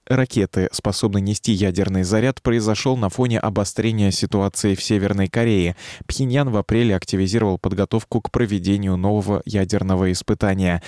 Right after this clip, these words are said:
В ответ С Ш А отправили ударную группу в акваторию у берегов Корейского полуострова.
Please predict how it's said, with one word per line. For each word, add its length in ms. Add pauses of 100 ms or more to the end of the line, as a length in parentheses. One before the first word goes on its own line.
(200)
В 60
ответ 280
С 200
Ш 260
А 40
отправили 580
ударную 480
группу 300
в 60
акваторию 560
у 100
берегов 440
Корейского 300
полуострова. 960